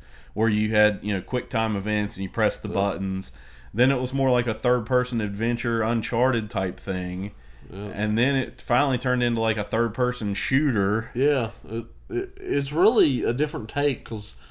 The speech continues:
Speaker 2: I've never played a game where, you know, it had so many different types in it. You know,
Speaker 1: Yeah.
Speaker 2: normally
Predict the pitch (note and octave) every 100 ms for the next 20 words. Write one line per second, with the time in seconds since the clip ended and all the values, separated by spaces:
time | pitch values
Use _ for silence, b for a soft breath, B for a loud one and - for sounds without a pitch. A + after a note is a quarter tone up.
0 | b C3 E3 D3 D#3+ C3+ G#2+ B2+ C#3 C3+
1 | A2+ G#2 A2 G#2+ G2+ - b b - G#2+
2 | G#2+ A#2 A#2 B2+ A#2+ A#2+ - B2+ A#2+ A2+
3 | A#2 A2+ G2 - A#2 A2 F2 - A2 G2
4 | F2+ - G2+ G2+ A2+ C#3+ C#3 C3 B2 A#2